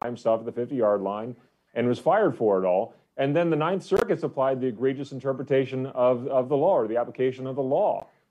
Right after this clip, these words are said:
Uh, and they said that anytime that Coach Kennedy were, was doing that, he was,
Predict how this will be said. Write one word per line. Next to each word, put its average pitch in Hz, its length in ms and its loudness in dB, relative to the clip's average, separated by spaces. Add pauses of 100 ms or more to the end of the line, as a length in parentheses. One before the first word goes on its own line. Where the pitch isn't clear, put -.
(100)
Uh, 120 180 2
and 127 120 2
they 135 100 2
said 143 300 0
that 127 220 4
anytime 123 480 -2
that 120 100 -8
Coach 123 180 -2
Kennedy 127 240 -2
were, 110 300 0
was 110 160 -4
doing 151 260 2
that, 113 240 -4
he 113 100 -4
was, 123 120 -4